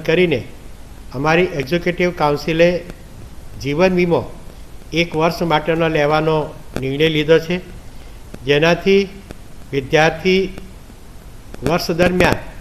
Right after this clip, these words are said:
નાની મોટી ઈજા થાય કે કોઈ કારણસર એનો મોટો જીવલેણ અકસ્માત થાય, આ સંજોગોમાં એને જે આર્થિક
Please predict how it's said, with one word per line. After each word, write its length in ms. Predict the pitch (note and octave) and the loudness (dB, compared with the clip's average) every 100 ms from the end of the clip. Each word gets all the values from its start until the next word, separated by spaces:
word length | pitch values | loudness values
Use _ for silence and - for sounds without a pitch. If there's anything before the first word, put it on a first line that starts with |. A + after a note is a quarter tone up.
| - - - - - | -16 -16 -18 -18 -8
નાની 260 | B2+ C#3+ F3 | -2 2 4
મોટી 240 | F3+ F3 E3+ | 2 2 2
ઈજા 220 | E3+ E3+ E3+ | 4 4 4
થાય 260 | E3 E3+ E3+ | 2 2 4
કે 120 | E3+ E3+ E3 - - - - - - - | 4 4 2 -2 -14 -16 -16 -18 -16 -2
કોઈ 180 | D3+ D#3+ | 0 2
કારણસર 480 | D#3+ D#3 D#3 - D#3+ | 4 4 2 2 4
એનો 240 | D#3 D#3 D#3 D3+ - - - - - - - - | 4 4 2 0 -8 -14 -16 -16 -16 -16 -16 -12
મોટો 260 | B2 C#3 E3 | -6 0 2
જીવલેણ 420 | C#3+ D3 D3+ E3+ E3+ | 4 2 4 4 4
અકસ્માત 500 | - D3+ - D#3+ D#3 | 2 -2 0 0 -2
થાય, 260 | - D3 A2 - - - - - - - | 0 0 0 -4 -4 -2 -4 -8 -14 0
આ 140 | D3+ | 2
સંજોગોમાં 880 | F3 F3+ E3 E3+ E3 E3+ F3 F3 F3+ | 4 2 2 2 4 4 4 2 2
એને 200 | D3 D#3 | -2 0
જે 160 | D3+ D#3+ D#3+ | 2 2 2
આર્થિક 500 | - D3 C#3+ - | 0 0 0 0